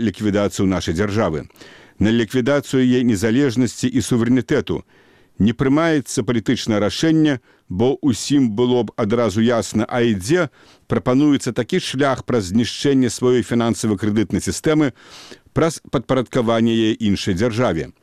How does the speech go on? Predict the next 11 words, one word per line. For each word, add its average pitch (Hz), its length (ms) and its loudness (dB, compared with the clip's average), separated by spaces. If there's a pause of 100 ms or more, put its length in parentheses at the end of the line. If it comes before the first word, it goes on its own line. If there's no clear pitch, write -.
(300)
Якія 151 400 0
ж - 80 -14
прычыны? 135 560 -2 (400)
Чаму 135 320 2
менавіта 156 480 2
ўрад 135 400 0
дзяржавы, 120 560 0 (240)
беспрэцэдэнтны 113 1120 0
выпадак, 117 480 -2 (320)
выступае 143 560 0
супраць 131 400 -2